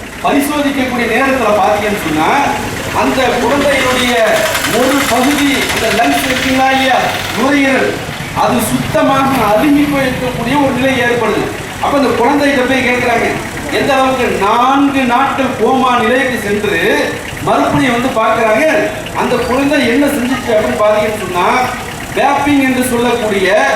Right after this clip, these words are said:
உறிஞ்சி மூலமாக இருக்கக்கூடிய புகை இருக்க, திரவத்தை உள்ளே ஊற்றி உறிஞ்சக்கூடிய ஊதுகுழல், அதன் மூலியமாக சுவைக்கக்கூடிய இந்த புகையை இழுத்ததினால் இப்படிப்பட்ட ஒரு கேடு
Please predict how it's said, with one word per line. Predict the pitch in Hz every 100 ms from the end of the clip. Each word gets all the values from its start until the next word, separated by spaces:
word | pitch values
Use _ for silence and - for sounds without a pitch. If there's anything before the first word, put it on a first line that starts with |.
| - - - 147 240
உறிஞ்சி | 294 285 - 277 247
மூலமாக | 254 247 247 254 254 247
இருக்கக்கூடிய | - 240 - 233 262 -
புகை | 233 277 254
இருக்க, | - 254 208 - - - - 240
திரவத்தை | 269 277 277 262 240 233
உள்ளே | 262 262 240
ஊற்றி | 262 269 269 202 - -
உறிஞ்சக்கூடிய | 262 269 277 277 262 247 233 214 254
ஊதுகுழல், | 294 285 262 247 - - - - - -
அதன் | 277 269
மூலியமாக | 277 277 262 269 262 -
சுவைக்கக்கூடிய | 247 285 269 254 254 240
இந்த | 226 214
புகையை | 220 269 262 233
இழுத்ததினால் | 226 247 240 214 196 233 294 - - - 233
இப்படிப்பட்ட | 277 269 247 240 226
ஒரு | 208 208
கேடு | 247 277 277